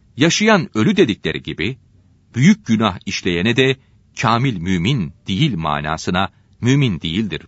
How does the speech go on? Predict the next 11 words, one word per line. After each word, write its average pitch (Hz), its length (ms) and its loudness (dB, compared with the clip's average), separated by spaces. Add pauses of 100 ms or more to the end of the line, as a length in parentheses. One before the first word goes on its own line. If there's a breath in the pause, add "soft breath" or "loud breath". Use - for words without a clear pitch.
buyurulmuştur. 67 720 -10 (1500)
İmam-ı 208 320 4
Rabbani 180 380 2
Hazretleri 135 560 2
de 123 120 2
buyuruyor 117 360 4
ki, - 280 -2 (500)
ibadetler 180 720 2 (140)
imandan 180 520 4
parça 170 420 0
değildir. 78 460 -2